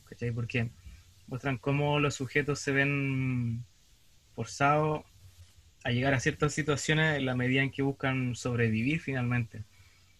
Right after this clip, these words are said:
que es como el gran problema de la, de este sistema, po, weón, si el-, mientras más al margen estáis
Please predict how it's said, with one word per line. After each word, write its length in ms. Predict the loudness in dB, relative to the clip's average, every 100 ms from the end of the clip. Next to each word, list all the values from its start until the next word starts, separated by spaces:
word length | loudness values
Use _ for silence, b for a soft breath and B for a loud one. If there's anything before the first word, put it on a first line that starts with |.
| -18
que 80 | -12
es 60 | -6
como 160 | -4
el 80 | 0
gran 180 | 0 0
problema 440 | 0 0 2 2 2
de 120 | 2
la, 440 | 0 2 2 0 -4
de 240 | -8 -8
este 220 | -8 -6 -4
sistema, 520 | -4 -2 0 2 0
po, 100 | -4
weón, 160 | -4 -4
si 120 | -4
el-, 120 | -6 -12 B B B -10
mientras 340 | -4 -2 0 4
más 220 | 6 8
al 100 | 6
margen 340 | 2 2 0
estáis 460 | -2 -2 0 0